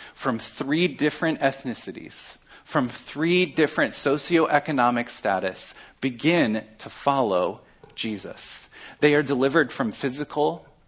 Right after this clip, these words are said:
ailments. They are delivered from their social situation.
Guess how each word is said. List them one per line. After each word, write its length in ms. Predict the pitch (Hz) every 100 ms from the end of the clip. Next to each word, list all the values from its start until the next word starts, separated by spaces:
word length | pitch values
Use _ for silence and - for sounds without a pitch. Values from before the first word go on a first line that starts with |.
| _ _
ailments. 500 | 143 147 160 175 185
They 140 | 135
are 80 | 120
delivered 540 | 120 117 127 127 143 135
from 260 | 139 120
their 260 | 117 110 104 - -
social 560 | - - 139 131 156 147
situation. 840 | - 143 139 104 120 - 156 175